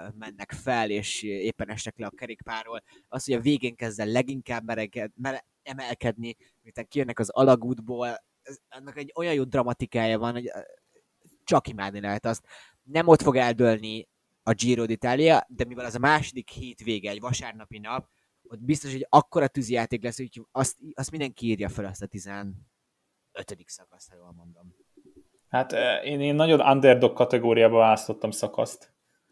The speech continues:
Speaker 2: Én a tizenegyedik szakaszon választottam, azért,
Speaker 1: Győztem.
Speaker 2: mert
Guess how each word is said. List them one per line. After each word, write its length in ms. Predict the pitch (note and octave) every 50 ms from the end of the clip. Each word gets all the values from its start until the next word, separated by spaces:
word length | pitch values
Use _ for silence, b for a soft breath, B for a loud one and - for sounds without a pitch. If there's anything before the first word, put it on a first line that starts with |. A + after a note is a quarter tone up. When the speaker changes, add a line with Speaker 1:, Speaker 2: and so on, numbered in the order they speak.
| _ _ _ _ _ _ _ _ _
Speaker 2:
Én 180 | _ A2+ A2 A#2
a 100 | A2+ A#2
tizenegyedik 600 | - G3 G#3 G3 C#3+ A#2+ A#2+ A2+ A2 G#2 A2 G#2+
szakaszon 440 | - A2+ G#2+ A2 G2+ - - G#2+
választottam, 340 | G#2 G#2+ - - - - A#2
azért, 220 | B2 B2+ A2+ G#2+ A2
Speaker 1:
Győztem. 280 | G#2+ G#2+ A2 G#2+ A2+ B2+
Speaker 2:
mert 260 | A#2+ - - - -